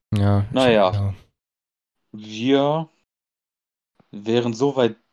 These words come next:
Speaker 2: durch, wenn ich nicht noch zwei Kategorien hätte.
Speaker 1: Oha.
Speaker 2: Und zwar einmal die schnellen Sport-News. News, News,
Speaker 1: Oha, okay,
Speaker 2: News.
Speaker 1: let, let go, go, go, go.
Speaker 2: Äh, Roland Garros, A K A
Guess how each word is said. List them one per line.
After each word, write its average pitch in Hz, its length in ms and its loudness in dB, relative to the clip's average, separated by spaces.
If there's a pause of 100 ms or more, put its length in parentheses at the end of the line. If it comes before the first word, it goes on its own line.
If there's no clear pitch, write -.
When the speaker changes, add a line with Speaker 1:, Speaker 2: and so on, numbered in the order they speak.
(180)
Speaker 2:
durch, 165 480 2
wenn 117 160 2
ich 123 160 -6
nicht 123 280 -4
noch 117 360 -2
zwei 135 320 0
Kategorien 160 640 -2
hätte. 101 480 -8
Speaker 1:
Oha. 113 280 6
Speaker 2:
Und 120 80 2
zwar 165 240 -2
einmal 190 220 0
die 156 60 -6
schnellen 208 360 2
Sport-News. 240 920 0 (380)
News, 196 400 -6
News, 214 380 -2 (120)
Speaker 1:
Oha, 143 400 8
okay, 226 200 8
Speaker 2:
News. 123 80 6
Speaker 1:
let, 131 120 6
let 139 140 6
go, 151 120 6
go, 156 120 6
go, 170 280 6
go. - 160 -8 (1120)
Speaker 2:
Äh, 110 340 0
Roland 135 460 2
Garros, 143 480 2
A 123 100 -2
K 127 160 -2
A - 40 -4